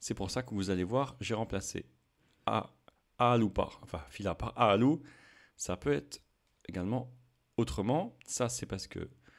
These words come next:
c'était légèrement moins fort. C'était juste pour vous expliquer. Alors, des arrivées, et regardez bien, des arrivées surtout en défense. Donc, on a parlé un peu de Perrin. On va parler d'un autre joueur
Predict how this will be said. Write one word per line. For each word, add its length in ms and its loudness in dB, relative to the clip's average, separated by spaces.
c'était 400 -8
légèrement 460 0
moins 160 -4
fort. 200 -4
C'était 220 -10
juste 200 -10
pour 120 -12
vous 240 -10
expliquer. 540 -8
Alors, 100 -8
des 180 4
arrivées, 540 4
et 180 6
regardez 460 2
bien, 340 -2
des 120 -2
arrivées 220 2
surtout 320 0
en 100 6
défense. 400 0
Donc, 100 -8
on 80 -2
a 60 -2
parlé 200 -4
un 60 -4
peu 140 -8
de 60 -8
Perrin. 460 0
On 60 0
va 100 4
parler 240 2
d'un 100 6
autre 260 6
joueur 440 4